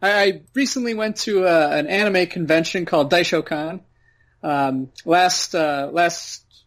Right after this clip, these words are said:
couple months in November, um, and had a, had an absolute blast there. Um, one thing I did pick up while I was there was,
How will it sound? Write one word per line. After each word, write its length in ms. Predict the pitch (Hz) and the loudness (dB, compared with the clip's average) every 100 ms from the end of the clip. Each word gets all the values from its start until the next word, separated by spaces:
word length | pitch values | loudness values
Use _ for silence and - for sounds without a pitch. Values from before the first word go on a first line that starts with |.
| _ _ _ _ _ _ | _ _ _ _ _ _
couple 280 | - 240 180 | -8 -8 -2
months 240 | 175 175 | -2 0
in 80 | 196 | 0
November, 640 | 170 143 196 196 151 - - _ _ _ - | 0 2 2 2 -2 -4 -10 _ _ _ -2
um, 580 | 156 147 143 135 131 - _ _ _ _ - - | 2 4 2 -2 -14 -20 _ _ _ _ -20 -6
and 180 | 202 185 | -2 0
had 200 | 180 175 | 2 4
a, 200 | 170 160 | 2 0
had 160 | 185 | -2
an 40 | 180 | 0
absolute 320 | 180 165 170 | -2 -2 -6
blast 400 | 160 156 165 - | -4 -2 -2 -4
there. 320 | 170 170 190 | -4 -2 -2
Um, 400 | 170 160 147 147 | -2 -2 -2 -4
one 180 | 156 208 | -2 -2
thing 200 | 196 214 | 0 -2
I 80 | 180 | 0
did 260 | 156 190 180 | 2 0 0
pick 220 | 196 - | -4 0
up 180 | 180 180 | 0 2
while 120 | 180 170 | 2 2
I 40 | |
was 180 | 160 151 | 2 0
there 280 | 175 175 185 | 0 2 4
was, 440 | 165 156 147 - | 4 2 0 -6